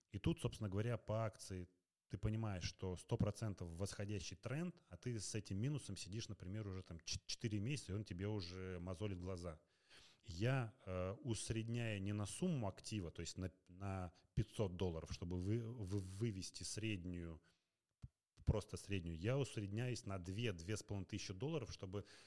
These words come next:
средняя цена у меня была как можно ближе к рыночной. Я, и я, например, понимаю, что если я купил акцию за сто рублей, сейчас она стоит,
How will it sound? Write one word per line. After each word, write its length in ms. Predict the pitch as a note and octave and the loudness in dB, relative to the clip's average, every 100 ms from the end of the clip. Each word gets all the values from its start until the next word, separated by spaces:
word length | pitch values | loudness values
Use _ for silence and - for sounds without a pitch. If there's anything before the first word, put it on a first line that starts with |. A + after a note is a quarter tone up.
| - _ | -20 _
средняя 480 | - - B2 A2 G2+ | -4 4 4 6 2
цена 280 | - A2 D3+ | 0 2 2
у 40 | |
меня 200 | C3 A2 | 2 2
была 240 | F#2 G2+ A2 | 2 2 0
как 280 | - G2+ G#2+ | -2 -2 2
можно 320 | C3+ A#2 G2 | 2 2 0
ближе 340 | F#2+ B2 A2 | 2 2 2
к 140 | - A#2+ | 2 2
рыночной. 600 | B2+ A2 - F#2 D#2+ D#2 _ _ _ | 4 2 0 -4 -6 -10 _ _ _
Я, 160 | F#2 B2 | 2 2
и 100 | A#2+ | 4
я, 240 | G#2 C3 | 6 6
например, 460 | B2 A2+ A2+ A#2 G#2+ | 6 4 4 4 2
понимаю, 500 | - A2 A#2+ A2 E2 | 2 4 4 2 2
что 160 | - | 0
если 260 | F#2 G#2+ G2+ | 0 0 0
я 120 | G#2 | 0
купил 340 | - - A2+ A2 | 0 0 2 2
акцию 400 | G2+ - F2+ E2 | 0 -4 -6 -2
за 220 | F#2+ F2 - _ _ | 0 -2 -8 _ _
сто 260 | - A#2+ G#2 | -4 2 4
рублей, 320 | F2 F2 E2 | 4 0 -2
сейчас 260 | - G#2+ G2 | -2 -2 -2
она 80 | |
стоит, 340 | F2+ - G2 | -4 -2 -2